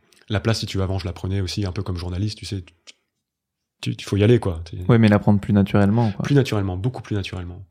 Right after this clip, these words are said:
Speaker 1: Après, j'ai, j'ai séjourné au Pérou dans un centre où, euh, où là, il y a, il y a, il y a un accompagnement, euh, à, autour du yoga aussi. Et, euh, et, et dans la forêt amazonienne, avec, euh,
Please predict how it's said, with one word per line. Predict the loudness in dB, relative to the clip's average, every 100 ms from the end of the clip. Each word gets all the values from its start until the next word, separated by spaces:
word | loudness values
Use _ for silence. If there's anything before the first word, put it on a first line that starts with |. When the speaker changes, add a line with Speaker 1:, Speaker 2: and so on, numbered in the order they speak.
| _ -20 -20 -16
Speaker 1:
Après, | -2 0
j'ai, | 0 -2
j'ai | -4 -4
séjourné | -2 -2 0
au | 0
Pérou | 2 2 2
dans | 2
un | 0
centre | -2 -2 -4 -6
où, | -4 -2
euh, | -2 -4 -6 -10 -14 -18 -20 -20 -20 -20 _ _ _ _
où | -6
là, | -2
il | -2
y |
a, | -4 -8 -12
il |
y | -10
a, | -10 -10 -14 -20 _ _ -4
il |
y |
a | -2
un | 0
accompagnement, | -2 -2 0 0 2 2 2 0
euh, | -2 -6 -8 -12 -8
à, | -6 -4
autour | -4 -4 -4
du | -2
yoga | -2 -4 -6 -8
aussi. | -10 -10 -12 _ -20 -20 -20 _ _ _
Et, | -4 -4
euh, | -6 -10 -12 -16 -20 _
et, | -10 -8 -8 -4
et |
dans | 2 2
la |
forêt | 2 -2 -2
amazonienne, | -2 -2 -2 -2 -2 -4 -8
avec, | -12 -10 -10 -10
euh, | -12 -12 -14 -14